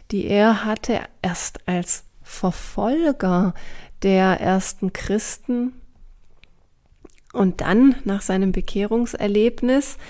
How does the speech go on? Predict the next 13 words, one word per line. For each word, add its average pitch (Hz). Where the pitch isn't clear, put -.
hat 196
sich 202
sein 190
Leben 208
ja 196
komplett 208
gewandelt 208
zu -
einem 220
der 185
größten, 202
äh, 175
Missionare 190